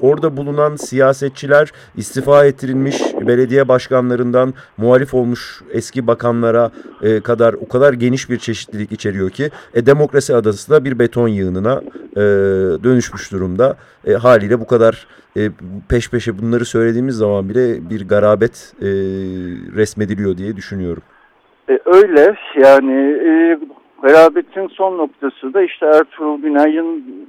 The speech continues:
Speaker 2: bir müze projesini Tayyip Erdoğan'a sunması var iki bin on iki yılında. Bu, bu tür inşai faaliyetler yapabilmek için Yassıada ve Sivriada, e,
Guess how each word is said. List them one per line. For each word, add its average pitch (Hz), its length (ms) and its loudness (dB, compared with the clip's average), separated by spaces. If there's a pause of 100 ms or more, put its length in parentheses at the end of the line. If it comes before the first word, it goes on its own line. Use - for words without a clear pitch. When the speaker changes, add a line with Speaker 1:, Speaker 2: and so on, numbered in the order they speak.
(560)
Speaker 2:
bir 139 120 -4 (480)
müze 135 300 0 (360)
projesini 113 800 -6 (380)
Tayyip 123 400 2
Erdoğan'a 107 760 2
sunması 107 640 -10
var 110 260 2
iki 127 300 -20
bin 113 80 -20
on 107 120 -12
iki 92 280 -20
yılında. 90 500 -10 (640)
Bu, 156 240 -2 (680)
bu 151 80 -12
tür 160 400 -6
inşai 135 500 2
faaliyetler 131 640 0
yapabilmek 127 640 -6
için - 260 -12
Yassıada 120 500 -6
ve 123 80 -6 (120)
Sivriada, 120 720 -4 (1080)
e, 107 180 -6